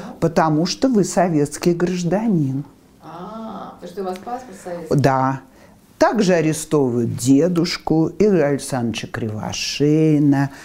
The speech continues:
Speaker 1: князя Сергея Волконского, э, и ещё много-много всяких людей, которые героически защищали Францию во время войны,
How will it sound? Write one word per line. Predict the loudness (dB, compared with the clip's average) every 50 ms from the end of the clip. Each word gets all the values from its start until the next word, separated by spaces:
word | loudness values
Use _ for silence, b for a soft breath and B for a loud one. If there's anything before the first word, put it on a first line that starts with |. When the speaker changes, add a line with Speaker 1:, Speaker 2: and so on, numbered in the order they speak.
| B B B B
Speaker 1:
князя | -2 2 2 4 4 4 2 0
Сергея | -2 -2 0 0 0 0 0 0 2 2 2 2 0
Волконского, | -2 -2 -2 -2 -2 -4 -6 -6 -2 0 2 4 4 4 4 4 2 2 0 0 2 2 4 4 2 2 2 0 -2 B B B B B B B B B B B _
э, | -8 -8 -2 2
и | 2 2
ещё | 4 2 2 2 2 4
много-много | 4 4 4 4 4 4 2 2 2 2 2 2 2 2 2 2 2 0 -2
всяких | 0 0 0 0 0 -2 -4 0 2
людей, | 2 2 2 2 2 2 2 2
которые | 2 0 0 0 0 0 2 2 2 2
героически | 4 4 4 4 4 2 2 2 2 2 2 2 0 -2 -2 -4 -4 -4 -6 -10 -8 -6 -4 -4
защищали | -2 0 0 0 0 -2 -4 -4 -2 -2 0 0 0 0 -2
Францию | -6 -4 -4 -4 -4 -4 -6 -8 -8 -8 -8 -8 -6 -6
во | -6 -6 -6
время | -6 -6 -6 -6 -6 -6
войны, | -6 -6 -6 -6 -4 -2 2 4 4 4 4 2 0